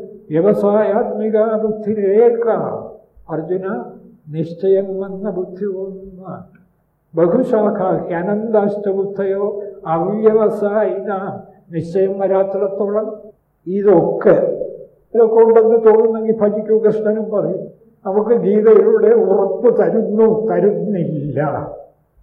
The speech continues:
ഉത്തരവുണ്ട്. ഗീതയിലൂടെ ഉറപ്പ് തരുന്നില്ല. ആ സ്ഥിതിക്ക്, ഏത് സ്ഥിതിക്ക്?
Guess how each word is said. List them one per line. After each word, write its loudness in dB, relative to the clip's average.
ഉത്തരവുണ്ട്. -4
ഗീതയിലൂടെ 2
ഉറപ്പ് 0
തരുന്നില്ല. -2
ആ 2
സ്ഥിതിക്ക്, -2
ഏത് 2
സ്ഥിതിക്ക്? -2